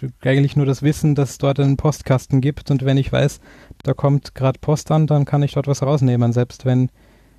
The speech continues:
äh, ich nicht die Person bin, für die das bestimmt ist.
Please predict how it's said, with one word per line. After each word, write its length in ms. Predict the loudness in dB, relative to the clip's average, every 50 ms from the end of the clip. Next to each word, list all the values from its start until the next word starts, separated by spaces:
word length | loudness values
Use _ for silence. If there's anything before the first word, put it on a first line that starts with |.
| _ _ _ -2
äh, 280 | 0 2 4 4 2 2
ich 120 | 2 0
nicht 200 | 0 0 0 -2
die 60 | -2
Person 360 | -2 -2 -2 0 0 2 2
bin, 540 | 2 2 2 4 4 4 4 2 2 0 -2
für 160 | -2 -2 0
die 120 | 0 0 0
das 160 | 0 -4 -4
bestimmt 400 | -6 -10 -4 0 0 0 2 2
ist. 260 | 0 0 -2 -6 -18